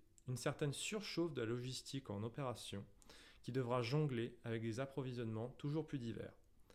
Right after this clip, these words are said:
Un autre problème est que ces véhicules Scorpion sont tous à roues et non à chenilles, à l'exception du Leclerc. Cette différence de moyens de déplacement influera sur la mobilité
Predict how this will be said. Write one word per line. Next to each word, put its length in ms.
Un 120
autre 180
problème 440
est 80
que 100
ces 180
véhicules 400
Scorpion 480
sont 160
tous 240
à 60
roues 180
et 80
non 180
à 40
chenilles, 460
à 60
l'exception 480
du 180
Leclerc. 420
Cette 240
différence 460
de 60
moyens 240
de 100
déplacement 640
influera 500
sur 180
la 140
mobilité 680